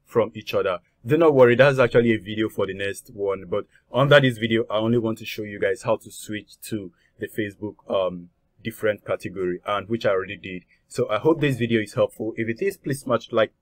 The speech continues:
to the, um, smash like, subscribe to the channel, and guys, I will see you on my next video. Please stay safe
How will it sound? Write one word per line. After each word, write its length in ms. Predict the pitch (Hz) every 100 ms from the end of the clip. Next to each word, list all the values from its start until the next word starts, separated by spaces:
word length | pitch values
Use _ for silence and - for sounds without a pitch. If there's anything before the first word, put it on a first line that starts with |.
| _
to 140 | - 113
the, 260 | _ -
um, 320 | 101 95 90 - - _ _
smash 340 | - 160 180 175
like, 320 | 139 135 - -
subscribe 460 | - 123 - 127
to 100 | 127
the 80 | 113
channel, 460 | - 120 110 104 -
and 320 | 101 101 95 -
guys, 340 | 113 113 110 110
I 80 | 104
will 140 | 101
see 240 | - 117
you 140 | 107 107
on 160 | 107 98
my 140 | 95
next 260 | 95 95 87
video. 280 | 95 92 90
Please 300 | - 185 175
stay 180 | 139 117
safe 340 | - 98